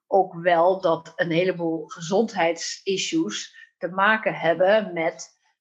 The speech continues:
eh, allerlei sociale toestanden. Ik bedoel, als je geen baan hebt en, en je hebt veel stress en je gaat daardoor veel roken en, en misschien drinken en zelfs misschien wel drugs gebruiken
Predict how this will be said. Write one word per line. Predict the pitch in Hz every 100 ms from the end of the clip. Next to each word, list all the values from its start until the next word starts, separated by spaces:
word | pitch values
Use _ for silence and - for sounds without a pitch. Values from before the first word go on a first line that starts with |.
| _
eh, | - 175 170 -
allerlei | 180 180 180 185
sociale | 185 175 - 208 208 202 - - _ _ _
toestanden. | 214 196 - 180 - 170
Ik | 170
bedoel, | 175 180 175
als | -
je | 170
geen | - 180 175
baan | 175 185 190 190
hebt | 190 190 - -
en, | -
en | 175 175
je |
hebt | 180 170
veel | - 175
stress | 175 - 185 180 180 -
en | 185
je | 165
gaat | - 175 175
daardoor | 180 175 175 170
veel | - 170
roken | 170 170 190 180 185 175 170 -
en, | - 170 170 _ - -
en | 180 170
misschien | 175 170 165 170
drinken | 185 196 175 180 170
en | 214 175
zelfs | 165 147 -
misschien | 190 170 - 170
wel | 165 160
drugs | 165 202 202
gebruiken | - 185 180 175 175 180 165